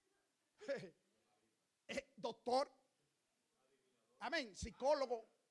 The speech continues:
psiquiatra, sabe si usted está medio loco también. Satanás te estudia.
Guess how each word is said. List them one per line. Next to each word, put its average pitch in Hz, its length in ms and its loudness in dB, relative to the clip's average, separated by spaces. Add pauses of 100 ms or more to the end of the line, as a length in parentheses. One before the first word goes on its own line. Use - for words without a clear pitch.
psiquiatra, 254 680 -2
sabe 262 220 2
si 220 60 -8
usted 240 120 -4
está 233 140 -2
medio 226 180 0
loco 240 220 0
también. 202 320 -2 (1160)
Satanás 302 520 4 (1400)
te 330 120 12
estudia. 285 680 4